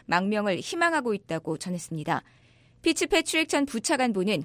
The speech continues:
미국이 탈북 외교관을 받아들인다면 북한 정권으로부터의 이탈을 장려한다는 신호로 작용해 가장 효과적인 대북 압박 방안이 될 수 있다고 주장했습니다.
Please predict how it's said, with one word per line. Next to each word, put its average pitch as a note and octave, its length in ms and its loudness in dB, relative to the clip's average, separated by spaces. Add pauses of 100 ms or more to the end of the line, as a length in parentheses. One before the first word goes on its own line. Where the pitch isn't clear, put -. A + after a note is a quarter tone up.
미국이 G#3 500 0
탈북 E4+ 460 -2
외교관을 C4 540 2
받아들인다면 G#3+ 920 0 (340)
북한 D#4 400 2
정권으로부터의 A3+ 1040 2
이탈을 C4 480 2
장려한다는 A3+ 760 2
신호로 D#4+ 380 -4
작용해 F#3+ 520 -2 (220)
가장 E3 300 -4
효과적인 D#4 680 2
대북 G3+ 320 -2
압박 C#4 440 2
방안이 F#3+ 380 0
될 F#3 160 -6
수 - 160 -8
있다고 E3 400 -8
주장했습니다. - 800 -8